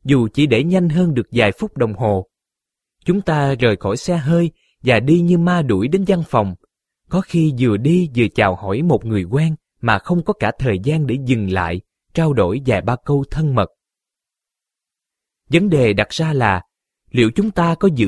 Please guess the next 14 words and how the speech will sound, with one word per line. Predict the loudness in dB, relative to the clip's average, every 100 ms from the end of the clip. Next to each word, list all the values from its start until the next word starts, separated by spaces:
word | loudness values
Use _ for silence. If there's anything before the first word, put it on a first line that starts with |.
| 2
nổi | 0 0
được | 0 2
một | 0 0 -2
tâm | -2
hồn | -2 -4 -4
thanh | -2 -2
thản | 0 -4 -6 -10 _ _
trong | 0 0 2
bối | 0 0
cảnh | -4 -2 0
như | 0 0
thế | -4 -2
hay | -4 -4
chăng? | -4 -4